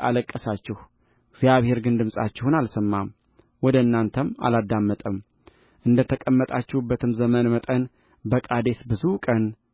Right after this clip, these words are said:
ተቀመጣችሁ። ኦሪት ዘዳግም ምዕራፍ ሁለት። እግዚአብሔርም እንዳለኝ ተመለስን፣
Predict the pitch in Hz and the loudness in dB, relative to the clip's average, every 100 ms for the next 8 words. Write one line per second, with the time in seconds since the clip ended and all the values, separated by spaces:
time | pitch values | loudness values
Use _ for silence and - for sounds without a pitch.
0 | _ - - 117 110 - 110 - - 107 | _ -12 -2 0 0 -2 -6 -4 -6 -6
1 | - _ _ _ _ _ _ - 135 147 | -10 _ _ _ _ _ _ 2 4 2
2 | 180 - 143 165 135 110 117 113 117 _ | -2 -4 -2 0 0 2 0 0 -2 _
3 | _ - 113 123 123 120 120 - - 117 | _ -4 -2 2 2 2 0 -4 -2 0
4 | 104 85 - - _ _ _ _ _ _ | 0 -4 -12 -20 _ _ _ _ _ _
5 | _ - 127 214 220 202 156 143 123 117 | _ -2 2 2 2 0 2 0 0 0
6 | 107 101 117 156 _ _ _ - 143 135 | 0 0 -2 -4 _ _ _ -2 0 2
7 | 104 101 92 | 0 -2 -8